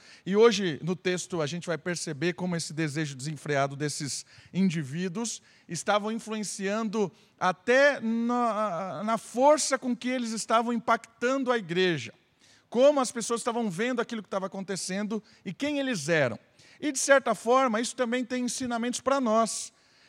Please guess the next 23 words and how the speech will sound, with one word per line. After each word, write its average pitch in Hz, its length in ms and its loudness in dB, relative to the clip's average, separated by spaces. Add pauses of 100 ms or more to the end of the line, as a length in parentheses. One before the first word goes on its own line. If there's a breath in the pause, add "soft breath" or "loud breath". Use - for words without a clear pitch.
(140 soft breath)
E 262 440 0
o 277 100 2
mundanismo, 247 1040 4 (280 soft breath)
é 196 100 2
a 226 80 6
primeira 247 340 -2
coisa 220 240 -2
que - 60 -6
eu 208 60 -4
gostaria, 175 600 -2
nessa 156 360 -6
noite, 190 520 -4
falar 156 400 0
sobre 143 280 -2
mundanismo, 156 600 -2
é 202 60 -2
definir 277 640 -2
o 262 60 -2
mundanismo. 143 600 -2 (1120 soft breath)
O 285 200 2
que 285 400 0
é 254 380 2
mundanismo? 202 1080 2